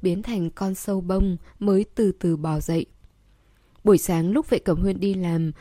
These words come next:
cô mơ hồ có chút ấn tượng. Nhớ rõ, anh hôn cô mấy cái, dặn dò bảo cô ngủ cho ngoan gì gì đó.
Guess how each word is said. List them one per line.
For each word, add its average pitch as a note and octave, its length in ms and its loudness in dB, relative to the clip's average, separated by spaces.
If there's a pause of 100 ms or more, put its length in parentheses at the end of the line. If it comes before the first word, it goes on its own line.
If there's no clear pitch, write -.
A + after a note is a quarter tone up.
(140)
cô C4+ 140 4
mơ B3+ 220 2
hồ G#3 380 0
có E3 180 -4
chút C4 220 -6
ấn F3+ 220 -4
tượng. A3 280 0 (520)
Nhớ F3+ 240 2
rõ, B3+ 360 -6 (260)
anh G#3 220 -2
hôn G3+ 240 -2
cô G3 220 -4
mấy F3 220 -2
cái, F3+ 380 -4 (380)
dặn C4+ 160 0
dò G#3+ 220 -4
bảo F#3 240 -4
cô A#3 420 -4 (160)
ngủ G3+ 360 -2
cho G3+ 180 -4
ngoan F#3+ 420 -4
gì E3+ 160 -2
gì D#3 220 -4
đó. D#3+ 300 -4